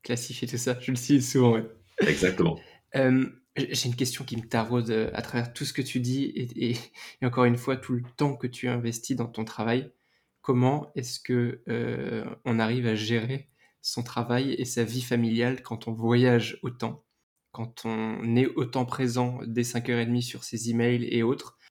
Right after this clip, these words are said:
Speaker 1: Comment est-ce qu'on arrive à combiner ? Si tu devais parler, euh,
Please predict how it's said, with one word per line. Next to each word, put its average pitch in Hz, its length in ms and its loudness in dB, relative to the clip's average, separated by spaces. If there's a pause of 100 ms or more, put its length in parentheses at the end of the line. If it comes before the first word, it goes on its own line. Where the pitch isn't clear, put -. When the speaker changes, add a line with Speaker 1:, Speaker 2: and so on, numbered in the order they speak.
(260)
Speaker 1:
Comment 120 240 2
est-ce 147 140 -4
qu'on 117 140 -4
arrive 113 200 0
à 107 60 -2
combiner ? 120 560 0 (160)
Si - 160 -8
tu 139 100 -2
devais 127 160 4
parler, 139 460 2
euh, 113 220 4